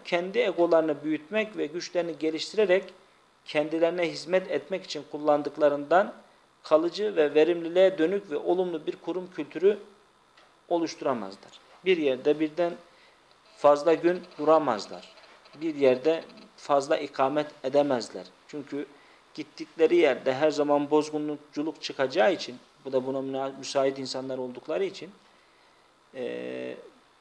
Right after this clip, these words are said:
bu insanlar yaptıkları işe anlam verilmediği gibi ya, o işi yaptıkları yerde de fazla durmazlar, durulmaz. Kriz dönemini severler.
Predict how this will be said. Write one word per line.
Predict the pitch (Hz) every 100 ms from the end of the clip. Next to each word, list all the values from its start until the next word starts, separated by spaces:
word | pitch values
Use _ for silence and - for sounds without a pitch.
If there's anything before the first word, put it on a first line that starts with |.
| _
bu | 180
insanlar | 175 147 151 143 151 165 - -
yaptıkları | 151 156 165 160 165 160
işe | 147 139
anlam | - 131 143 143 147
verilmediği | 160 165 131 117 117
gibi | 131 151 180 - _ _ _ _
ya, | 147 147 139 139 -
o | 180
işi | 160 170
yaptıkları | 165 - - 175 175
yerde | 151 123 143
de |
fazla | 160 160 131 147 165 - - _ _ _ _ _ _ _ - - _ _
durmazlar, | 139 139 139 139 127 139 165 143
durulmaz. | 139 131 120 98 - - _ _ _ _ _ _ _ _ -
Kriz | 170 202 185 160
dönemini | 170 165 165 190 202 - -
severler. | - 151 147 151 131 147